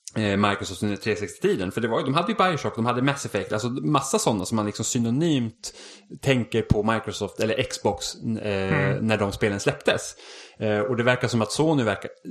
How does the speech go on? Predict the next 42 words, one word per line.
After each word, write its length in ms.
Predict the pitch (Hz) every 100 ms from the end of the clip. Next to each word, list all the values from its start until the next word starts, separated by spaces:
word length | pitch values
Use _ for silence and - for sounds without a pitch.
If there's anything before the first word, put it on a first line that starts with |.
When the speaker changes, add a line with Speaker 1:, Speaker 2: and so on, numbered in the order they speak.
| 76
Speaker 1:
stenhårt 760 | - - 131 95 139 120 -
gå 120 | 107
på 120 | -
den 260 | 98 90 82 - _ _ _ _ _ _
strategin. 400 | - 107 95 104 120 _ _ _ _ _ _ _ - 139 - _ _ _ _ _
För 80 | -
att 120 | 113
de 140 | - 123
har 240 | 131 156
liksom, 200 | 143 139
alltså 120 | 127
visst, 260 | 127 143 -
de 80 | 120
har 80 | 131
PlayStation 460 | 139 120 107 117
Now, 280 | 156 131 104
men 100 | 101
det 100 | 117
är 40 |
liksom 180 | 113 -
inte 200 | 107 104
samma 240 | 95 104 98
sak. 200 | 107 -
Vi 60 | 117
vet 200 | 127 -
fortfarande 680 | 143 - - 147 151 160
inte 300 | 147 110 -
hur 100 | 104
deras 260 | 104 101 92
bakåtkompatibilitet 880 | 104 95 - 107 104 107 95 160 -
kommer 140 | 151
fungera 440 | - 120 107 98 95
eller 260 | 104 101
i 40 | 98
vilken 240 | 101 107
utsträckning 600 | 123 104 - 147 - 113
det 60 | 107
kommer 180 | -
finnas 260 | 98 110 101
där 100 | 104
på 140 | -
launch. 520 | 123 190 147 107 -